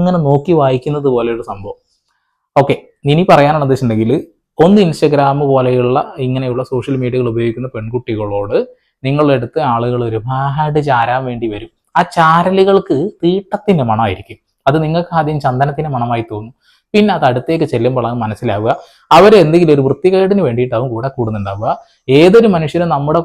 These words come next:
കൂടെ കൂടുന്നുണ്ട് എങ്കിൽ, ഒരു പരിചയമില്ലാത്ത ഒരാൾ ഓടി വന്നാണ്ട് കൂടുന്നുണ്ടെന്നുണ്ടെങ്കിൽ അത്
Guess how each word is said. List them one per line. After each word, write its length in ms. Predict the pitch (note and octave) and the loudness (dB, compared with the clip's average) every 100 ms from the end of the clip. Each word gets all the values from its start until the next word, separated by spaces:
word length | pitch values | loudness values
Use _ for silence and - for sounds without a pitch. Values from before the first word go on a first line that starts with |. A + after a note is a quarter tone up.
| C#3 | 2
കൂടെ 220 | C#3 D#3+ - | 0 0 -4
കൂടുന്നുണ്ട് 580 | C3+ C#3+ D#3 C#3 B2+ C3 B2+ | 2 4 4 2 0 0 0
എങ്കിൽ, 160 | A#2 A#2+ E3+ | 0 -2 -2
ഒരു 80 | A#3 | 0
പരിചയമില്ലാത്ത 560 | F#3+ E3+ D#3+ A3+ G3 F#3+ F3+ | 0 0 0 0 0 0 0
ഒരാൾ 160 | E3 D3+ | 2 4
ഓടി 220 | D3+ E3+ F#3 | 4 2 -2
വന്നാണ്ട് 260 | E3+ D#3+ D3 C3+ | -6 -8 -6 -2
കൂടുന്നുണ്ടെന്നുണ്ടെങ്കിൽ 720 | B2+ C#3 C3 B2+ A#2+ A2+ A#2+ F#3+ - _ _ | -2 -2 -6 -8 -6 -4 -4 -6 -12 _ _
അത് 100 | G#3+ | 0